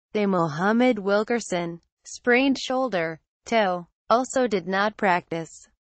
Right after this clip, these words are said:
Likely a rest maintenance day as he continues to play through this injury. As with Powell, Wilkerson wasn't even at the start of practice. Wilkerson has played every game this season.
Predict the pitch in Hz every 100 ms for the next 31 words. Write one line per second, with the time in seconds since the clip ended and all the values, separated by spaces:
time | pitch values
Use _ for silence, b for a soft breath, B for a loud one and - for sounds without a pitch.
0 | - 262 330 - 320 262 214 196 175 160
1 | - - 185 240 254 269 285 - - 196
2 | 208 208 180 - 175 190 185 233 240 240
3 | 202 202 - - 208 214 240 - 233 233
4 | 190 - 214 226 175 160 156 160 _ _
5 | _ _ _ _ _ - 220 185 185 -
6 | 220 196 180 175 175 _ _ 277 320 -
7 | 277 - 202 185 175 208 285 262 240 233
8 | 254 208 - 170 - 247 262 214 - 208
9 | 175 - 165 160 - - _ _ _ -
10 | 294 330 320 294 208 208 196 226 - 226
11 | 208 190 190 202 269 202 214 247 247 208
12 | - 226 240 175 165 156